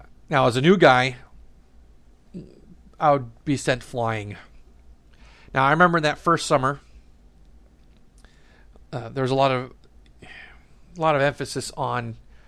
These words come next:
getting all. All right, let me, let me introduce another term here, or explain how the lamps Mark One community deploys. Uh,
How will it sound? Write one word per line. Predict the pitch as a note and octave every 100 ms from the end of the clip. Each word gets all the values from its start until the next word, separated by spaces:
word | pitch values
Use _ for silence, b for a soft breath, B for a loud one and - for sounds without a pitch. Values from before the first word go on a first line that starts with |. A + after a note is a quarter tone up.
| b - A3 C3
getting | D#3 D3 C3+ C3 B2+ - -
all. | C3+ C#3 C#3 C3+ C#3 C#3+ - - - - - - - - - - _ - - - - - - - - -
All | B2
right, | G#2
let | A#2+
me, | A2 B2
let | F3
me | D3+ B2+ A#2 D#3+
introduce | E3 C3 B2 A#2
another | A#2+ A#2
term | G#2 A2+ G#2+
here, | G#2 G#2 - - b b b b b - - - - - - - - - - - _ - -
or | D3 A#2 A2
explain | G#2+ - D3 C#3 B2+
how | B2 B2 A#2+ A2+ A2+ - -
the | C#3
lamps | B2+ C3 B2
Mark | B2 A2+ A#2
One | A#2+
community | A2 A#2+ A2+ A2 G#2
deploys. | - - - A2+ G2+ E2+ - - - - - - b b b b b
Uh, | -